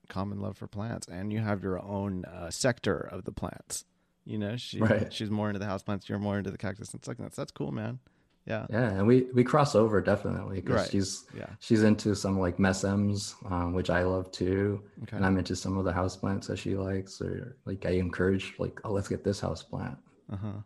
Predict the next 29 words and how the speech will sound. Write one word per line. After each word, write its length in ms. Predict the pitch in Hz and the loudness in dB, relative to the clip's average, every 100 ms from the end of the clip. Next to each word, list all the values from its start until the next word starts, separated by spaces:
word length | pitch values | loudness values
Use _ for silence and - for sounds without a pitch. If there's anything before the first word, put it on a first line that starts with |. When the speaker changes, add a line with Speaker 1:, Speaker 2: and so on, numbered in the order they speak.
| - | -10
Speaker 2:
Yeah. 240 | 98 104 107 _ | -10 -8 -12 _
Speaker 1:
Say 180 | - 113 | -6 -4
that 120 | 120 | -4
again. 320 | 110 104 117 | -4 -4 -4
What 100 | 110 | -4
is 120 | 113 | -6
it? 180 | 135 - | -6 -6
Messems? 560 | 95 107 131 139 147 - _ _ _ _ _ _ | -4 -4 -4 -6 -8 -14 _ _ _ _ _ _
Speaker 2:
Messems. 640 | 101 98 127 135 147 - - | 4 4 4 2 2 -2 -8
Speaker 1:
What 120 | 117 107 | -6 -4
are 80 | 104 | -2
those? 180 | 107 | 2
Speaker 2:
So, 420 | 104 101 101 107 - | 8 8 8 4 -2
you 180 | - - | -8 0
know, 140 | 110 107 | 4 6
like 200 | 98 90 117 | 4 2 4
lithops. 920 | 107 - 107 107 107 - - - 123 | 4 6 4 4 2 -4 -8 -4 -4
Speaker 1:
Okay. 160 | 120 107 | -2 0
Speaker 2:
Um, 640 | 92 92 90 92 90 85 | 2 0 0 -2 -2 -4
Speaker 1:
Okay. 160 | - 98 | -2 0
Speaker 2:
so 60 | |
lithops 440 | 98 101 110 104 104 | 4 4 4 0 0
is 140 | 95 | 4
a 40 | 98 | 4
messem. 920 | 92 92 - 92 92 92 92 92 - 104 | 4 2 0 0 2 0 0 -2 -6 -6
Uh, 220 | 87 92 - _ | -6 -6 -12 _
the 100 | - | -6
conophytums, 1080 | - 98 92 92 95 98 98 101 95 - - - _ _ _ _ | 0 0 2 2 2 2 2 0 -2 -6 -12 -16 _ _ _ _
um, 500 | 92 90 95 101 - | -6 -4 -6 -8 -12